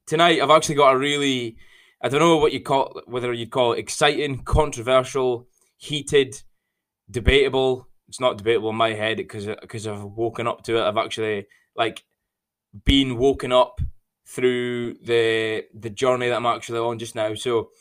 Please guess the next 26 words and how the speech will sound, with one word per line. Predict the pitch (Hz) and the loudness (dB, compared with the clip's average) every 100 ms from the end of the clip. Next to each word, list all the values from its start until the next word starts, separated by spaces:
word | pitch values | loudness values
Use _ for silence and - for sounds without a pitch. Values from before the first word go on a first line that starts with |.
| _ _ - | _ _ -4
I'll | 120 | -4
admit | 120 139 - | -2 -4 -4
the | 123 | -4
last | 120 131 131 - | 2 2 2 -4
couple | - 131 | -4 -2
of | 123 | 0
days, | 135 135 127 - _ _ _ _ _ | 2 2 0 -12 _ _ _ _ _
well, | 135 135 - | -4 -2 -2
I'm | 127 120 | -6 2
quite | 156 147 - _ _ _ | 2 2 -2 _ _ _
back | 117 131 135 | 0 2 2
to | 131 | 2
a | 123 | 0
hundred | 123 117 | 0 0
percent | - - 120 | 0 0 -2
now, | 120 120 | 0 0
but | 104 78 - 98 | 0 -4 -6 -10
the, | 113 117 113 113 113 - | -4 -2 -2 -2 -2 -4
the | 113 | -8
start | - 135 135 | 2 6 6
of | 120 | 4
this | 113 123 | -2 -4
week | 127 127 | -6 -6
was | 110 101 | -8 -2
absolutely, | 117 - - 113 107 | 0 -2 -6 -6 -4
like, | 110 101 _ | -4 -6 _